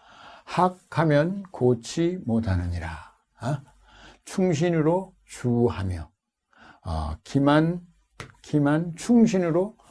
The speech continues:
주었나. 충과 신으로, 어, 위주로 한다.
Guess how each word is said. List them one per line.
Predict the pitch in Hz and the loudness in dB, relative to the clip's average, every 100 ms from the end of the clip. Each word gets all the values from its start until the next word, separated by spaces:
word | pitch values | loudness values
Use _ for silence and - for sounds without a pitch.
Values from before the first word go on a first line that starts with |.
| _ | _
주었나. | - 156 139 104 92 | 0 4 4 4 -2
충과 | - 214 202 196 175 160 151 | -2 -2 0 0 4 4 2
신으로, | - 202 147 151 190 _ _ - - | -2 -2 -2 -2 -6 _ _ -20 -14
어, | 87 82 80 80 80 82 90 - | -10 -8 -8 -8 -8 -8 -10 -2
위주로 | 147 139 165 160 | 2 4 6 6
한다. | 123 113 98 | 6 2 -4